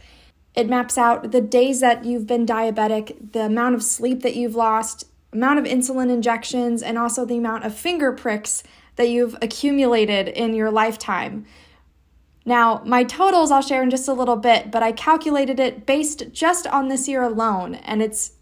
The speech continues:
super interesting. So in the last three hundred and sixty-five days, it's projected that I've lost around two hundred and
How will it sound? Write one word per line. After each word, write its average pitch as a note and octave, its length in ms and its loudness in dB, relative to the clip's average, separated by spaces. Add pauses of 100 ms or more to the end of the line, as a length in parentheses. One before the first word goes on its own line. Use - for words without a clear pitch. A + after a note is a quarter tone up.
(140)
super F#4 500 0
interesting. G#3+ 720 -4 (100)
So C4+ 240 2
in B3 80 0
the C4+ 100 2
last D4+ 560 0
three D#4+ 220 -2
hundred D4+ 340 -4
and B3+ 140 -2
sixty-five B3 720 -2
days, F#3 440 -4 (540)
it's B3+ 160 4
projected C4+ 580 0
that B3 140 4
I've A#3+ 160 2
lost A3+ 460 0
around G#3 500 -2
two E4 320 -2
hundred C4+ 580 -2
and G#3+ 200 -4